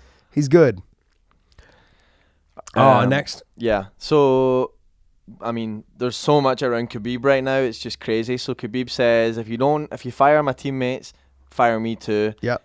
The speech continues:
Speaker 2: Then fifty Cent says, "I'll give you two million coming Bellator." Then he calls out Floyd Mayweather. Then Floyd Mayweather says,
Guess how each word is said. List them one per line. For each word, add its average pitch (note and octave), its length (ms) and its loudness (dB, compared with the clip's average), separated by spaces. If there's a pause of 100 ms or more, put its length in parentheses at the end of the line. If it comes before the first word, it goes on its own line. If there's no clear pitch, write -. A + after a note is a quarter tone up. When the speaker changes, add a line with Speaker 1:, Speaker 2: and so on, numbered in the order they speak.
(140)
Speaker 2:
Then D3 200 0
fifty D3 260 -4
Cent C3 320 -2
says, B2 380 -2 (400)
"I'll C#3 120 4
give C#3+ 200 -4
you C#3 80 -4
two C#3 180 -4
million A#2+ 300 -2
coming A2 260 -6
Bellator." A2 540 0 (480)
Then D#3 240 0
he F3 60 0
calls D3+ 300 4
out C#3 160 2
Floyd B2 280 2
Mayweather. B2 520 0 (400)
Then D#3+ 160 2
Floyd D#3 260 4
Mayweather C#3 400 2
says, B2+ 480 -2